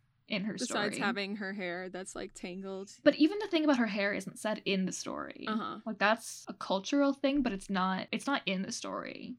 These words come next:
Speaker 2: Mm-hmm.
Speaker 1: Yeah, and so, like, so, like, why is she depicted as a mermaid when she's not really described that way? It can be a way to show that Sedna is a supernatural being, indicating her transformation and her association with sea animals,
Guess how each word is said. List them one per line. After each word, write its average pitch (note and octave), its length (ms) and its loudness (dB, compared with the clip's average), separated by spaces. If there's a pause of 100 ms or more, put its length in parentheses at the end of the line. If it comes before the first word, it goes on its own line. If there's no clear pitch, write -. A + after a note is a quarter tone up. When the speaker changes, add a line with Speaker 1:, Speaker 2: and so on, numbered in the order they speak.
Speaker 2:
Mm-hmm. A#3+ 180 0 (200)
Speaker 1:
Yeah, A3+ 240 10
and A3 140 4
so, - 80 2
like, C4+ 100 4
so, D#4 160 4
like, D#4 160 8
why G#3+ 440 4
is G#3+ 420 -2
she F#3+ 120 -4
depicted - 280 -8
as G3 100 -8
a - 60 -10
mermaid - 420 -12 (160)
when F#3+ 240 -2
she's - 220 -6
not - 160 -6
really C#4+ 80 -4
described B3+ 340 -2
that - 160 -4
way? E2+ 240 -6 (220)
It C#4+ 100 2
can E4 100 8
be E4 160 8
a F#4+ 60 6
way G3+ 280 6
to G3+ 120 -6
show G3 220 -2
that F#3+ 160 -6
Sedna G3+ 420 -4 (180)
is G#3 280 -6
a G3 40 -8
supernatural F#3+ 800 -6
being, C4+ 520 -2 (160)
indicating G3+ 500 -2
her G3 100 -10
transformation G3 920 -6
and F#3+ 180 -6
her G3 100 -6
association G3 720 -8
with G3 120 -12
sea D#4+ 280 -2
animals, A3 560 -4